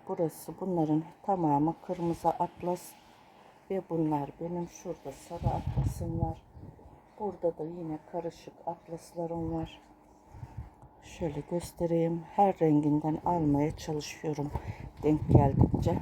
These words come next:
Şöyle zikzak atlas var. Bu da, e, Havva Hanım'ın bana hediyesi. Hmm, burada da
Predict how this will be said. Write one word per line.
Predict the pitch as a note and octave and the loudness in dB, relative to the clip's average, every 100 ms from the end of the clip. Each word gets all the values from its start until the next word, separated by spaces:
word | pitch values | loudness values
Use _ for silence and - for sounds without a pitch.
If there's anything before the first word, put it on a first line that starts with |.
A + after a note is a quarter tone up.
| - - - - - - - - - - - | -4 -6 0 4 4 4 0 6 6 6 2
Şöyle | G3+ F3+ E3+ F3 | 6 8 8 6
zikzak | C#3 D#3 - - F3 - - - - | 6 4 2 2 2 0 -4 -4 2
atlas | D#3 - D3+ D3 - D3+ | 4 4 4 4 4 6
var. | D#3 - - - - - - | 6 6 4 -2 -8 -10 -2
Bu | F3 E3+ | 0 6
da, | F3 F#3+ - | 6 6 2
e, | D#3+ D3+ D3 | 2 4 2
Havva | D3+ E3 D#3+ D#3+ D#3+ E3 | 4 4 6 8 6 6
Hanım'ın | D#3 C#3+ C#3+ C#3+ - - - - - - | 0 2 2 0 -2 -16 -20 -20 -10 0
bana | D3 C#3+ | 4 4
hediyesi. | C#3 E3 E3 D3+ D3+ D3+ - E3+ - - - - - - - - - | 2 -2 0 4 4 4 0 0 -2 -16 -20 -20 -20 -20 -20 -16 -4
Hmm, | E3 D3+ D3+ D3 - | 0 0 0 -2 4
burada | G3+ F3 D#3+ D#3+ | 4 6 4 4
da | E3+ | 2